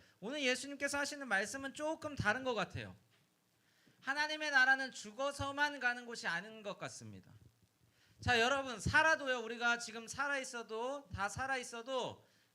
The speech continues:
하나님의 나라에 갈 수 있는 방법이 있어요. 그것은 바로 뭐냐면, 우리가 예수님을 믿고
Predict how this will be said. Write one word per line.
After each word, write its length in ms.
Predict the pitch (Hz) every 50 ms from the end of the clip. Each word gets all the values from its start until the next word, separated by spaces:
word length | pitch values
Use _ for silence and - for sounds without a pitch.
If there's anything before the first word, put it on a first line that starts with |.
| _ _
하나님의 500 | - - 277 302 302 302 294 285 285 277
나라에 300 | 254 226 220 220 226 226
갈 220 | - - 180 185
수 120 | 180 - 208
있는 440 | 190 190 196 202 226 254 269 269
방법이 440 | 226 196 185 208 208 220 220 202 208
있어요. 400 | 196 180 - 208 185 151 123 98 - - _ _ _ _ _ _ - _ _ _ - _ - - _ _
그것은 300 | - 196 202 208 220 214
바로 240 | 185 196 208 220 214
뭐냐면, 380 | 208 214 208 208 208 208 214 214
우리가 240 | 202 202 202 208 180
예수님을 540 | 185 208 196 - 254 254 254 247 247 233 214
믿고 580 | 185 190 185 - - 233 254 277 302 294 294